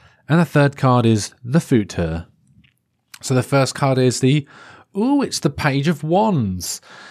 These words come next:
So basically, it's a gentleman ba-, s-,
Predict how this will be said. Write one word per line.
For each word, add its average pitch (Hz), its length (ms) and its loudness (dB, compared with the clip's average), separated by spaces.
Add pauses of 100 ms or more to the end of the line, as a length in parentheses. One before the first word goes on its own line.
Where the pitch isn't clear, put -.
(120)
So 151 200 0
basically, 147 720 2
it's 123 300 -8
a 113 180 -8
gentleman 107 720 0
ba-, 107 220 -6
s-, - 300 -8